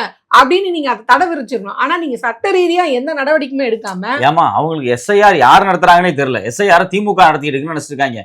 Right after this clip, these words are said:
Speaker 2: அவங்களுக்கு பி எல் ஓக்கும் பி எல் ஏ டூக்கும் வித்தியாசம் தெரியல. எதுவுமே தெரியாதப்ப அவங்க உச்சநீதிமன்றத்துக்கு எப்படி போவாங்க? பாவம்.
Speaker 1: சி பி ஐக்கு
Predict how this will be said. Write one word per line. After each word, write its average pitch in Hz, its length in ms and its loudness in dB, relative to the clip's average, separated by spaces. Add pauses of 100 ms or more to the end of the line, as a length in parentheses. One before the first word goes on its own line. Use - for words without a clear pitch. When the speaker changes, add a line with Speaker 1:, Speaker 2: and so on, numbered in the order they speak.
(220)
Speaker 2:
அவங்களுக்கு 156 440 2
பி 196 60 4
எல் 214 140 4
ஓக்கும் 185 300 2
பி 170 120 2
எல் 196 120 2
ஏ 190 60 4
டூக்கும் 208 360 0
வித்தியாசம் 165 400 0
தெரியல. 135 240 -4 (380)
எதுவுமே 247 380 6
தெரியாதப்ப 202 520 6
அவங்க 185 180 6
உச்சநீதிமன்றத்துக்கு 170 720 -2
எப்படி 135 120 -6
போவாங்க? 113 340 0
பாவம். 120 340 0
Speaker 1:
சி 294 260 -4
பி 330 140 0
ஐக்கு 302 300 -2